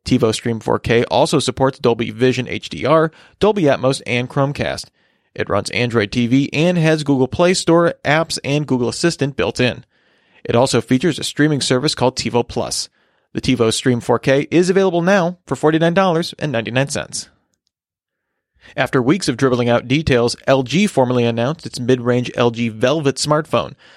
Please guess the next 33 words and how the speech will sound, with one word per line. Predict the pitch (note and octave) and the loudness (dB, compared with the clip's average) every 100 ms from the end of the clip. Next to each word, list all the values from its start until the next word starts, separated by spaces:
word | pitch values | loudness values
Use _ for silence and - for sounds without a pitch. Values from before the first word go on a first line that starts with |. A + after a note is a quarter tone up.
| - _ - | -20 _ -8
The | - | -2
device | G#2+ A#2 B2 | 2 2 2
features | A#2+ A#2 A#2 | 0 0 -2
a | |
six | G#2+ E3 - | 0 -2 0
point | C#3 C3 | -2 0
eight | A#2+ B2 | 2 2
inch | A#2+ | 0
Full | - E3 - | 0 0 2
H | C3 B2+ | -2 -2
D | - A#2+ | -2 -2
plus | - - F#3+ D#3+ - - | -4 -2 2 2 0 -2
O | A#2 | 0
led | A#2+ A2+ | 0 -2
display | G#2+ - D#3+ E3+ - - - | -4 0 2 0 -6 -18 -4
with | C3+ | -2
a | - | -2
twenty | - G#3 A#3+ | -2 -2 -2
point | - F#3 | -2 -2
five | - D#3+ D3 D3 C#3+ C3+ | -2 0 2 0 -4 -4
by | B2+ B2+ | -2 0
nine | B2 C#3 D3+ B2+ | 0 0 0 -2
aspect | - C3 C3 G#2 - | -2 -2 -2 -4 -4
ratio. | F2 - D2 A#1 - _ _ _ _ | -6 -6 -6 -8 -10 _ _ _ _
Inside | A#2+ B2+ A#2 B2+ | -2 0 2 2
is | C#3 | 0
a | B2 | -4
Snapdragon | - B2 A#2+ B2 A#2+ B2 | -2 -2 2 0 0 -2
seven | - A#2 A2+ | -2 -2 -4
sixty-five | A#2+ - A#2+ A#2 A2+ | -6 -6 -2 0 0
five | - A#2+ A2+ | -2 -2 -2
G | A2 A#2 | -2 -6
chipset, | G#2+ - G3 - F#3 | -2 -2 -2 0 0